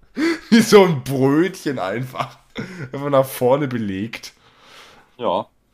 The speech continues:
Speaker 1: Ja, und dann, äh, gab's wieder einen Personenschaden auf dem Gleis.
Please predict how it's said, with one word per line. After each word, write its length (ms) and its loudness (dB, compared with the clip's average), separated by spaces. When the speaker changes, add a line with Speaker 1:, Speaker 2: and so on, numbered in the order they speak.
Speaker 1:
Ja, 320 2
und 160 -6
dann, 280 0
äh, 540 2
gab's 200 2
wieder 160 4
einen 120 -2
Personenschaden 1000 -2
auf 160 -4
dem 140 -8
Gleis. 500 -12